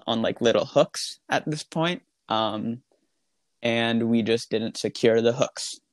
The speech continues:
Uh, didn't, like, wrap, tape them off or tie them off so that they, the harnesses couldn't fall off. And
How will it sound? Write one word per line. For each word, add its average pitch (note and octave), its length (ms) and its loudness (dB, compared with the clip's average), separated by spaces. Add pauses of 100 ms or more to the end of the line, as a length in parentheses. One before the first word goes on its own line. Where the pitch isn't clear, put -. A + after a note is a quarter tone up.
(140)
Uh, A#2+ 240 -10
didn't, A2+ 360 -4
like, - 260 -4 (160)
wrap, - 340 0
tape - 220 -4
them - 180 -4
off D2 280 -6
or D#2 80 -4
tie C#2 200 -2
them C2+ 160 -6
off C#2 240 -6
so - 200 -4
that C#2+ 220 -2
they, C2 180 -2 (180)
the - 80 -10
harnesses - 420 -6
couldn't - 300 -6
fall A#2 260 2
off. D3+ 280 2
And A#2 200 2